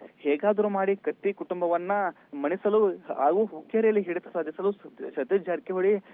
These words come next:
ಬಾಲಚಂದ್ರ ಜಾರಕಿಹೊಳಿ, ಅಣ್ಣಾಸಾಹೇಬ್ ಜೊಲ್ಲೆ ಇವು ಮೂವರು ಕುಟುಂಬ, ಇವು ಎರಡು ಕುಟುಂಬಗಳು ಸೇರಿ ನಾನಾ ಕಸರತ್ತನ್ನ ಮಾಡಿರುವಂತದ್ದು. ನಿನ್ನೆ ಒಂದು,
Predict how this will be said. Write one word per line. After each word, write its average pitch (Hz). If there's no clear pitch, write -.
ಬಾಲಚಂದ್ರ 151
ಜಾರಕಿಹೊಳಿ, 175
ಅಣ್ಣಾಸಾಹೇಬ್ 156
ಜೊಲ್ಲೆ 160
ಇವು 170
ಮೂವರು 208
ಕುಟುಂಬ, 180
ಇವು 175
ಎರಡು 165
ಕುಟುಂಬಗಳು 190
ಸೇರಿ 185
ನಾನಾ 151
ಕಸರತ್ತನ್ನ 160
ಮಾಡಿರುವಂತದ್ದು. 151
ನಿನ್ನೆ 214
ಒಂದು, 190